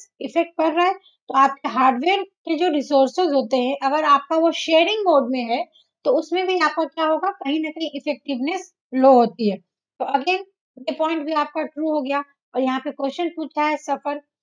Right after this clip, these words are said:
Third point हम देख लेते हैं, "The pipeline stages have different delay।" Again this is the true statement कि हर pipeline के stage को execute होने में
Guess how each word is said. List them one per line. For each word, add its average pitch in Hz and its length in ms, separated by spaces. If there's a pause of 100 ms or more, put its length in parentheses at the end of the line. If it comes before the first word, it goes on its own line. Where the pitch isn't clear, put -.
(260)
Third 359 280
point 349 240
हम 320 140
देख 311 200
लेते 294 240
हैं, 302 160 (360)
"The 285 100
pipeline 294 480
stages 320 400 (120)
have 302 120
different 339 600 (440)
delay।" 220 260 (300)
Again 311 240
this 311 260
is 302 120
the 339 160
true 339 440
statement 233 560 (280)
कि 285 60
हर 311 240
pipeline 311 560
के 339 240
stage 294 440
को 311 160
execute 254 760
होने 269 280
में 330 200